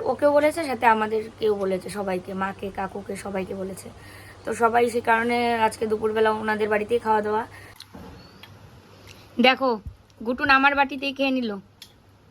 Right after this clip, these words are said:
ও দই মুড়ি যে এত পছন্দ করছে, কল্লোলও দিয়েছে আর আমিও দিলাম। দুজনের কাছ থেকে ওর একদম একজনের খা-, মানে একজন যতটুকু আমরা খেলাম, এরকম খেলো ও। সন্তু আর মা ওখানে বসে খাচ্ছে।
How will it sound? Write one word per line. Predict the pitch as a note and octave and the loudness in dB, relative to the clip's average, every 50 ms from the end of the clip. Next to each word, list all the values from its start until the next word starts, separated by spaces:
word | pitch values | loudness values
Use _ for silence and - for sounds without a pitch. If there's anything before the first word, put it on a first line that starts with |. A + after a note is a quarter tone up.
| - _ - - - - _ _ - - - - - - _ _ - - - - - - | -20 _ -20 -20 -20 -20 _ _ -20 -20 -20 -20 -20 -20 _ _ -20 -20 -20 -20 -10 -6
ও | A3+ A#3 | -6 -4
দই | G3+ A#3 B3+ C4 C#4+ | 0 2 2 2 2
মুড়ি | C#4 C#4+ D4 D4 D4 | 2 -2 -4 -2 0
যে | D4 C#4+ | 4 4
এত | C#4 C4 C4+ - D#4 C#4 | 4 4 4 0 -4 -2
পছন্দ | C#4+ C#4 C4+ C#4 C#4 C#4 C#4 | -2 -2 -2 -2 -2 -2 -2
করছে, | C#4 C4 C4 A#3+ - - B3+ A#3 | 0 0 0 0 0 -2 -6 -4
কল্লোলও | A#3 A#3+ A#3+ B3 B3+ B3+ B3+ C4 C4+ | 0 0 0 2 2 2 0 0 0
দিয়েছে | B3+ C4 B3+ B3 A3+ C4+ C#4 D4+ E4 _ _ - - - - - _ _ _ - | 2 2 2 2 0 -4 -8 -10 -12 _ _ -20 -20 -20 -20 -20 _ _ _ -4
আর | - G#3+ A3 | -2 0 0
আমিও | A3 G#3+ A3+ A#3 A#3 A#3 | 0 -2 -2 -4 -6 -6
দিলাম। | G#3+ G#3+ F#3+ F#3+ F3+ F#3+ F3+ - _ _ _ _ _ _ - _ _ _ _ _ _ - | -6 -6 -6 -6 -6 -8 -12 -16 _ _ _ _ _ _ -20 _ _ _ _ _ _ -6
দুজনের | G3+ A#3+ A3 A#3 A#3+ B3 A#3+ | -6 -4 -2 -2 -2 -2 -4
কাছ | - A#3+ - - | -4 -6 -6 -4
থেকে | - C4 B3+ C#4 C4+ | -2 -2 -2 0 2
ওর | C4 A#3+ A3+ G#3 G#3 | 2 2 2 2 0
একদম | G#3 G3+ G#3 G3+ G#3+ G#3+ G#3 G#3 - | -2 -2 -4 -4 -4 -2 -4 -2 -4
একজনের | G#3 G3+ G3 F3+ A3 G#3+ G#3+ G#3+ G#3 G3+ - | -4 -4 -4 -4 -4 -4 -2 -4 -4 -6 -10
খা-, | - - A3 G#3 | -6 -4 -4 -2
মানে | G3+ G3+ G3 F#3+ | -2 -2 -2 -2
একজন | G3+ G3+ G3 G3 A#3 A#3 A#3 | -4 -4 -4 -4 -2 -2 -2
যতটুকু | G#3+ A3 A3+ A#3+ A3+ A3+ A3 A3+ | -2 -2 -4 -4 -6 -4 -2 -2
আমরা | A3 A3 A3 A3 | 0 0 -2 -4
খেলাম, | - B3 A3+ B3 B3 | -4 -4 -2 0 0
এরকম | A3+ G#3 G3 G#3 G3 F#3 F3+ | 0 0 -2 -2 -4 -4 -6
খেলো | - - G3 G3 F#3 | -6 -8 -8 -6 -6
ও। | F#3 F#3+ F#3 - - - - - - - - - - - - - - - - - - - - | -8 -8 -10 -16 -20 -20 -20 -20 -20 -20 -20 -20 -20 -20 -20 -20 -20 -20 -20 -20 -20 -18 -12
সন্তু | - - G#3 G#3 A3+ - A#3 A#3+ A3+ | -10 -8 -8 -8 -4 0 2 4 4
আর | G#3+ G3+ | 4 4
মা | G#3 G#3+ A3 A3 | 4 4 4 4
ওখানে | A3 G#3+ - A#3 A3+ A3 | 4 4 2 2 2 2
বসে | A3 A3 A3+ A3+ | 0 -2 -2 -2
খাচ্ছে। | A3 G#3+ - - C4 C4 | -2 -4 -4 -4 -6 -6